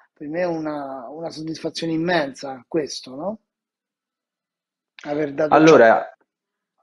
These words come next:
Speaker 2: assolutamente, e credo poi che nell'arco del tempo, soprattutto non, eh, da giovanissimo, più con la maturazione sia, eh, tua come uomo che come atleta,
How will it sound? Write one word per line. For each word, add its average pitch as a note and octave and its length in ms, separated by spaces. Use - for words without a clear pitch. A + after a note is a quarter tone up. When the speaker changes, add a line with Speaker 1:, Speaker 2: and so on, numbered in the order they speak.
Speaker 2:
assolutamente, C3 1160
e A2+ 380
credo E3+ 400
poi D#3 360
che B2 140
nell'arco C#3 640
del B2+ 260
tempo, G2 600
soprattutto F3+ 720
non, D#3 320
eh, G#2+ 720
da A2+ 200
giovanissimo, G#2+ 1080
più F3+ 400
con C#3 300
la A#2+ 220
maturazione B2 920
sia, A#2 640
eh, G2+ 480
tua C3 380
come A2+ 240
uomo B2+ 720
che A#2 160
come A2+ 280
atleta, B2+ 680